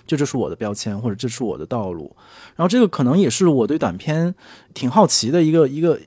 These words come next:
根源，就是包括在，呃，天才计划的论坛上，我也不断地想要逼问各位的评审和参与者，就是到底为什么是短片？为什么要做短片？在这，这里也想继续跟两位请教，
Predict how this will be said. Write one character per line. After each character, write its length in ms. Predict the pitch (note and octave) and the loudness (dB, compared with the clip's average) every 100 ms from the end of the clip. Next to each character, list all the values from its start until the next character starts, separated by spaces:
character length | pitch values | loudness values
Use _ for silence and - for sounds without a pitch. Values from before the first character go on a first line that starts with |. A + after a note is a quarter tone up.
| _ - | _ 4
根 160 | A#3+ | 6
源， 280 | B3 G2+ - A#2 | 6 4 -4 -6
就 60 | |
是 80 | D#3+ | -2
包 160 | D3+ D3 | 0 2
括 120 | D#3 | 2
在， 280 | D#3 B2 A2+ B2+ | 2 2 -2 -6
呃， 260 | A#2 F2+ C2+ - - | -6 -6 -10 -18 -12
天 140 | D#3 | -4
才 120 | C#3 | -2
计 140 | B2+ C#3+ | 0 0
划 220 | D3 A#2+ | 2 2
的 200 | G#2+ D#2 | 2 -2
论 220 | - C3 | -4 -4
坛 160 | A#2+ G2+ | -4 -4
上， 120 | B2+ A2+ | -2 0
我 80 | |
也 80 | B2+ | 0
不 120 | G2+ | 0
断 200 | G#2+ D3 | 0 2
地 100 | A#2+ | 2
想 220 | A2 - G3+ | 0 -4 0
要 240 | B2+ - - - - - | -2 -2 -16 -20 -16 -2
逼 140 | F3 | 6
问 240 | G#3 C#3+ G2+ _ - | 8 6 2 _ -4
各 140 | D#3+ | 2
位 160 | D3 A#2+ | 4 2
的 80 | A2 | -2
评 240 | - A#2+ | -6 -6
审 340 | - F2 A#1 | -4 -6 -10
和 160 | - A2 | -8 -8
参 220 | - B2+ | -4 -2
与 100 | C3+ | -2
者， 260 | A#2+ A2 - - - - - | -2 -6 -10 -20 -20 -20 -12
就 120 | D#3+ | -4
是 60 | E3 | 6
到 160 | A#3 | 6
底 340 | C3+ F#2 B1+ - - | 6 0 -8 -14 0
为 100 | F#3 | 2
什 120 | - | 2
么 80 | G2 | -2
是 120 | A2 | -4
短 180 | G#2+ F#2 | -6 -6
片？ 320 | G2+ G2 F#2+ G#2 _ _ | -8 -8 -6 -8 _ _
为 120 | C#3+ E3 | -4 -2
什 120 | A2+ | 0
么 60 | |
要 120 | C3+ C3+ | 0 2
做 200 | - E3 | 4 2
短 160 | F2+ - | 0 -8
片？ 260 | - D#2+ - - | -12 -12 -16 -6
在 160 | - F3 | -2 -2
这， 120 | G3 _ - | -4 _ -2
这 120 | G3 | 2
里 280 | C#3 A2 A#2 | 2 2 -2
也 160 | A#2 C#3 | -4 -2
想 200 | D3 A2 | 0 0
继 100 | D3+ | -2
续 260 | D#3 C#3 G2 - | 0 -2 -2 -8
跟 120 | - E3 | -2 0
两 160 | G#2+ | 2
位 80 | C#3 | 0
请 220 | - F2 | -2 -4
教， 260 | F2 C3+ | 0 0